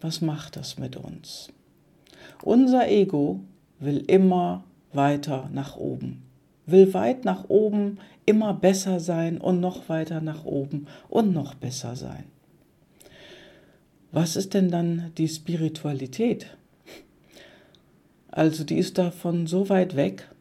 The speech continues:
die interessiert das eigentlich nicht. Die Spiritualität, die hat das losgelassen.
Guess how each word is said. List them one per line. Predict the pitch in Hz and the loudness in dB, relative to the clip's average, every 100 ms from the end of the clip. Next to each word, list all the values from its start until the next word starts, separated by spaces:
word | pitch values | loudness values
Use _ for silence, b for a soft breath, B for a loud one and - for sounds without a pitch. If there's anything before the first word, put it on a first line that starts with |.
| _ - | _ -6
die | 135 | -2
interessiert | 143 151 143 160 175 | -2 -4 -4 -4 -2
das | 165 - | -4 -4
eigentlich | 135 135 127 127 147 | -8 -8 -10 -14 -12
nicht. | 135 127 - _ _ _ _ _ _ _ - | -12 -14 -20 _ _ _ _ _ _ _ -6
Die | 156 | -4
Spiritualität, | 156 - 160 151 - 139 127 127 185 202 208 - - b b b b b b _ - | -4 -2 -2 -2 -2 -2 -2 -4 0 2 0 -4 -20 b b b b b b _ -8
die | 147 | -6
hat | 151 | -4
das | 175 - | -6 -2
losgelassen. | 175 190 - 143 127 - - | -2 -2 -6 -8 -8 -8 -12